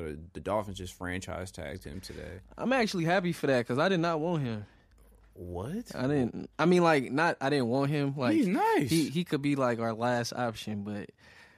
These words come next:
Speaker 2: I didn't really want
Speaker 1: I,
Speaker 2: Jarvis.
Speaker 1: I think he's nice.
Speaker 2: He,
Speaker 1: You
Speaker 2: no,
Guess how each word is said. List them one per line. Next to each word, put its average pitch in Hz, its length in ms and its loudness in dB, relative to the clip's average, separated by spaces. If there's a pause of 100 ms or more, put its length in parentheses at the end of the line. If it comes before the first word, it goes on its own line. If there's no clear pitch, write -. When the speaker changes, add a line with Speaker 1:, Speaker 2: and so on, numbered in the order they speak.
(260)
Speaker 2:
I 120 120 0
didn't 117 300 2
really 110 200 -4
want 107 260 -4
Speaker 1:
I, 101 40 -10
Speaker 2:
Jarvis. 175 400 0
Speaker 1:
I 196 80 2
think 196 220 -4
he's 135 240 -2
nice. 110 480 -2
Speaker 2:
He, - 100 -8
Speaker 1:
You 185 60 6
Speaker 2:
no, 220 180 8